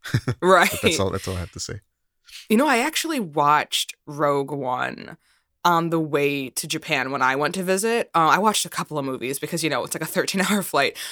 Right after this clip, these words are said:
Speaker 2: So I watched Doctor Strange, which I will get into that <laughs> another time. But, um, <laughs> I watched Doctor Strange 'cause I refuse to pay money to go see that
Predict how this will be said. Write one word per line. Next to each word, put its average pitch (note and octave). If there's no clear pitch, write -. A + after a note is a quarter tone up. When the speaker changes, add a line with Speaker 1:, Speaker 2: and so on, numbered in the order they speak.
Speaker 2:
So -
I E3+
watched F#3
Doctor E3
Strange, A#2+
which D#3+
I G3+
will G3
get F3
into E3
that C#3
<laughs> -
another G#3+
time. A#2+
But, D#3
um, -
<laughs> -
I E3+
watched G3
Doctor E3
Strange C3+
'cause D#3+
I C#3
refuse D3
to C#3
pay C#3
money C3
to C#3
go A2+
see B2+
that G2+